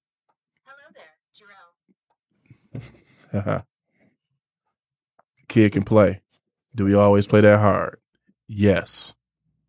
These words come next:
Speaker 2: Second question, without a shadow of doubt, you can, you can, you can bet anything you want to on it. The second question they gonna ask and the conversation gonna stop if your answer is no, is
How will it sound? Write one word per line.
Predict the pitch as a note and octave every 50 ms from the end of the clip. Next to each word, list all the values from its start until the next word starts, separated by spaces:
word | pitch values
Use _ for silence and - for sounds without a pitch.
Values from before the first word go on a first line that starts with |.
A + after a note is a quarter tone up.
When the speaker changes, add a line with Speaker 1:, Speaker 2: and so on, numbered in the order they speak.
| _ _ _
Speaker 2:
Second | - - - A2 G#2+ G#2+ A2 G#2
question, | - A2+ A2 A2+ A2 - - A#2 A2+ A#2+ - _ _ _ _ _ _
without | - G#2 F#2+ G2 F#2+
a | F#2+
shadow | - - G#2+ G#2 G#2 G#2 G2+ G2
of | G2 F#2+
doubt, | G#2+ G#2+ G#2+ A2 A2+ - - _ _ _ _ _ _ _
you | - - G#2+ A2 G#2
can, | - - - - - _ -
you | B2 G#2+ A2
can, | G#2+ - G#2 G2+ G2 G2 - _ _ - - - - _ _
you | - - A2+ A2+
can | - - F#2+ G2 G2+ G2+ G2 F#2+ F#2+ - - _ _ _ _ _ _ _ _ _ _ -
bet | A#2+ A2 G#2 G#2+ A#2 A#2 A2 - - -
anything | A#2+ A#2+ A#2 A#2 A#2+ B2 A#2+ A#2+
you | A#2 A#2+ B2
want | A#2+ A#2 G#2+ F2+ -
to | - - G2+ G2+
on | G2+ G2+
it. | G#2 -
The | - -
second | - - A2 A2 A2 A#2
question | A2 - A#2 A#2 A2+ - A2+
they | A2 G#2+ A2+
gonna | A2+ A#2+ A2+ A2 -
ask | A#2+ B2 B2 B2+ - - - - - _ _ _ _ _ -
and | - F#2+
the | G2 G#2
conversation | - A2+ A2+ A2+ G#2 G2 - A2 G#2+ G2+ - G#2 F#2 - - G#2+
gonna | G#2 G#2+ A2+ A#2 B2 B2+
stop | - - - A#2 D#2+ - - -
if | A2 G2 -
your | G2+ G2 -
answer | G2+ G#2 G2+ - A2 G#2
is | G2+ G#2+
no, | G#2+ G#2 G2 F#2 F#2 F#2 - _ _ _ _ _ _ _
is | - - F#2 - -